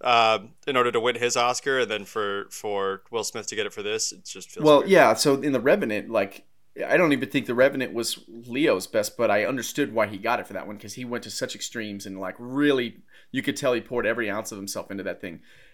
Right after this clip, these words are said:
Speaker 2: Will Smith as King Richard, man, I, I was having a hard time not seeing Will Smith when he was in the role. Like, they just had him with a scraggly beard and gray hair, and, and,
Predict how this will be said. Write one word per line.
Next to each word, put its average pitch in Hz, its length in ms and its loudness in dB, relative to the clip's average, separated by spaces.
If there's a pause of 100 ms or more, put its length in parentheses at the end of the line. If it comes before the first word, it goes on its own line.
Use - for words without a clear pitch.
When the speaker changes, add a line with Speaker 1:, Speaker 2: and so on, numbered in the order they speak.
(480)
Speaker 2:
Will 131 220 -4
Smith 147 300 -2
as 117 100 -6
King 120 220 -8
Richard, 104 380 -4
man, 98 280 -6
I, 110 560 -6
I 135 80 -2
was 143 140 -2
having 156 240 0
a 127 40 -4
hard 139 140 -2
time 143 180 -4
not 120 200 -4
seeing 113 240 -8
Will 107 160 -6
Smith - 400 -14 (560)
when 113 200 -6
he 107 120 -6
was 101 100 -8
in 101 80 -10
the 87 80 -10
role. 87 280 -6
Like, 95 260 -4 (480)
they 131 80 2
just 143 180 -2
had 131 160 6
him 123 200 2
with 110 180 -2
a 104 220 6
scraggly 113 340 2
beard 107 340 4
and 95 220 -4
gray 107 180 2
hair, 104 340 4
and, 95 320 -6
and, 95 440 -6